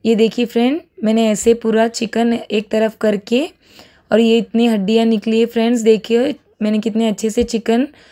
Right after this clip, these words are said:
अलग कर लिया है हड्डियों से। आप भी ऐसे ही करें, चिकन वेस्ट ना करें।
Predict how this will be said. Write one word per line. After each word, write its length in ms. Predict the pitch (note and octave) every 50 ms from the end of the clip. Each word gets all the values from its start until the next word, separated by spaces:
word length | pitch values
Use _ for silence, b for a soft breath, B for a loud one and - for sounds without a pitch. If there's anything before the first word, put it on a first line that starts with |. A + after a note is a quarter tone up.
| b b b b b
अलग 320 | - A3 A3 A3 A#3 A#3
कर 160 | - A3 A3 G#3+
लिया 260 | A3 A3 A3 A3 A3
है 120 | A3+ A3 G#3+
हड्डियों 380 | G#3 F#3+ F3+ G#3 G#3+ A3 A3 G#3+
से। 180 | - - C4
आप 180 | A#3+ G#3+ G#3 F#3+
भी 220 | F3+ F#3 A3+ A3+ A3
ऐसे 260 | G#3+ G3 - - A3
ही 140 | A3 A3 G#3+
करें, 280 | - A3 G#3+ A3 A#3+ A#3
चिकन 420 | - A#3+ G#3+ - A3 A3+ A3+ A3
वेस्ट 360 | G#3+ A3 G#3+ G#3 - - - G#3+
ना 220 | A3 A3 A3 A3
करें। 360 | G#3+ - G#3+ G#3+ A3+ B3+ D#4+